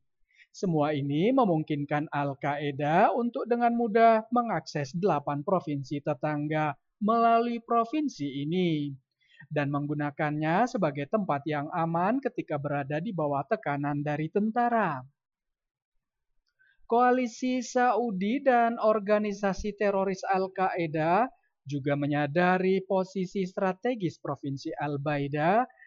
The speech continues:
sebagai basis untuk digunakan dalam operasi melawan Provinsi Selatan dan Utara Yaman.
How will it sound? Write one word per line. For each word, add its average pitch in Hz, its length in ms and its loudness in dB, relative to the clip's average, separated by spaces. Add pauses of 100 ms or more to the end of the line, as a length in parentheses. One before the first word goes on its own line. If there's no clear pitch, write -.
sebagai 214 640 2
basis 190 640 -2
untuk 190 320 -2
digunakan 190 640 0
dalam 147 320 0
operasi 147 560 -4
melawan 160 560 0
Provinsi 226 640 -2
Selatan 220 800 0
dan 165 560 0
Utara 143 480 -2
Yaman. 147 640 -2